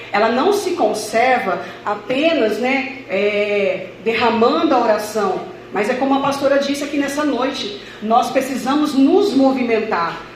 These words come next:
Porque a palavra do Senhor vai dizendo o quê? "Este era um homem justo e temente a Deus,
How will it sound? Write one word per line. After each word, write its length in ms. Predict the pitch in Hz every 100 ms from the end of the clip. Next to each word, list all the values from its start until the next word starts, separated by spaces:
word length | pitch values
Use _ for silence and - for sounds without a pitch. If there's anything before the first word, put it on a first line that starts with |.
| -
Porque 180 | 220 247
a 60 | 247
palavra 360 | 254 269 294
do 100 | 277
Senhor 320 | 269 254 269
vai 100 | 269
dizendo 440 | 240 254 262 254 247
o 20 |
quê? 320 | 277 294 370 - - -
"Este 340 | 214 302 330 302
era 120 | 254
um 200 | 247 233
homem 380 | 269 285 233 202
justo 720 | - 277 311 311 - 190 - - - - - - - - -
e 100 | 254
temente 640 | 247 269 240 277 359 -
a 80 | 285
Deus, 540 | 208 214 214 214 -